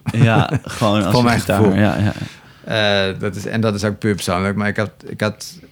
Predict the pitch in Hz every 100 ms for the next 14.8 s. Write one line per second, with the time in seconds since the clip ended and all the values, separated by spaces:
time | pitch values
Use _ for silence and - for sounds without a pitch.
0 | - 107 107 123 - 123 117 113 110 107
1 | 113 104 107 92 104 104 104 104 104 107
2 | - 107 107 101 101 95 - 104 110 117
3 | 110 101 98 95 104 123 - - 92 -
4 | 98 98 92 - 98 101 - - - -
5 | - - - - 131 123 127 90 - -
6 | - 104 113 104 - - _ - 107 107
7 | 107 104 104 - 113 110 107 101 92 -
8 | 101 92 92 87 - - 78 - 80 90
9 | 87 - - 156 127 95 98 101 101 _
10 | _ 95 90 92 92 90 - - - -
11 | - 110 110 92 98 101 104 104 101 98
12 | 98 87 - - - 101 98 92 - 101
13 | - 101 98 - 98 98 92 - 117 113
14 | 104 98 104 101 95 98 -